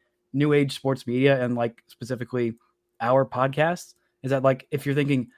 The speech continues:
"Ugh, all the national news, all the, the local paper or all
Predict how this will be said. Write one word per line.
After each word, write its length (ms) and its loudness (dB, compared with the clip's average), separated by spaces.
"Ugh, 220 2
all 440 2
the 160 -2
national 640 -2
news, 280 0
all 280 2
the, 320 4
the 320 2
local 240 2
paper 640 2
or 240 2
all 500 4